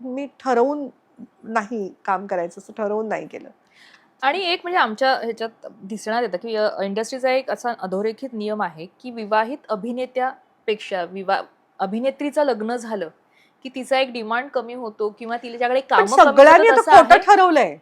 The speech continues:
Speaker 2: असं आहे?
Speaker 1: Look at करीना कपूर, look at आलिया भट,
Speaker 2: हम्म.
Speaker 1: look at them.
Speaker 2: हम्म.
Speaker 1: ते केवढ्या
Speaker 2: पण हे
Speaker 1: ह्यांनी
Speaker 2: हिंदीत होतं, मराठीमध्ये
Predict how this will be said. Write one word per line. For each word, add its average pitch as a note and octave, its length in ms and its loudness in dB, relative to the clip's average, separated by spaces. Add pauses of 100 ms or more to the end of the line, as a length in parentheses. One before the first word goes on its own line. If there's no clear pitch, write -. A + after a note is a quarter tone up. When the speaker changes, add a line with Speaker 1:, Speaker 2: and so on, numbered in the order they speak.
Speaker 2:
असं A3 220 -2
आहे? B3+ 100 4
Speaker 1:
Look C4+ 140 0
at A#4 140 2
करीना D#4+ 340 4
कपूर, F4 500 0
look B3 240 -4
at D4 60 4
आलिया C4 380 6
भट, B3+ 300 2 (520)
Speaker 2:
हम्म. A3 200 -12
Speaker 1:
look C4 200 2
at D#4 60 8
them. F4 280 8
Speaker 2:
हम्म. G#4 260 -6 (300)
Speaker 1:
ते D4+ 80 0
केवढ्या C4 520 8
Speaker 2:
पण F#4+ 80 12
हे G#4+ 60 10
Speaker 1:
ह्यांनी F#4 300 8
Speaker 2:
हिंदीत E4+ 380 -2
होतं, D#4+ 180 -2
मराठीमध्ये C#4 760 0